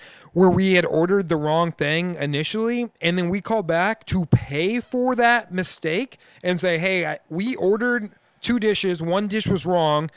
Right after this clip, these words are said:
If you're already making that dish, we'll pay for it, but can we add another dish?" And it turned into, "Well, I guess we, we didn't hear you right. Both dishes were wrong." And I was like, "Well, no, I'll ma-,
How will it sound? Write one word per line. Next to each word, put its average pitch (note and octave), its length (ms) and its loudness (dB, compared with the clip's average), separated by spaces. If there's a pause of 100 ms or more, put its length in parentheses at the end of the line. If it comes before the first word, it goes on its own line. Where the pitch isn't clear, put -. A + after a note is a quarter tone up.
(200)
If E3+ 160 -4
you're F3+ 120 2
already G3+ 220 0
making G3 280 -2
that D#3+ 200 -4
dish, D#3+ 360 -4 (160)
we'll F3 180 2
pay F#3+ 280 2
for D#3+ 320 0
it, D3+ 180 -2 (120)
but F3 120 -2
can F3+ 100 -4
we E3+ 80 -2
add E3 220 -2
another D#3+ 260 -2
dish?" A2+ 320 -10 (120)
And G3+ 100 2
it G#3 100 -4
turned A3+ 300 -2
into, G3+ 500 0 (280)
"Well, G#3+ 440 2
I F#3 100 -4
guess A3 280 -4
we, G#3+ 720 -6 (840)
we A3+ 320 -2
didn't G3+ 280 -4
hear A3 160 -2
you G#3+ 140 -2
right. F#3 300 0 (180)
Both A3+ 220 2
dishes D#3 360 -4
were C3 120 -6
wrong." A2 360 -8
And C3+ 80 -6
I D3+ 40 0
was D#3 100 0
like, D3 100 -2
"Well, D#3 120 -2
no, F3+ 120 -2
I'll A3+ 120 0
ma-, C4+ 140 -2